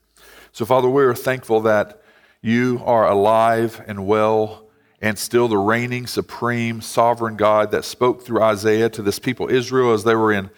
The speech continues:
just a, a miserable time, gone through attack after attack from warring nations,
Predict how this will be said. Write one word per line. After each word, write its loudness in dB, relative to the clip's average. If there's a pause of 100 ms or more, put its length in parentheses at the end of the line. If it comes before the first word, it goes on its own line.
(200)
just -8
a, 0
a -2
miserable 0
time, 0 (600)
gone 2
through 2
attack 2
after 0
attack 0
from -10
warring 0
nations, -4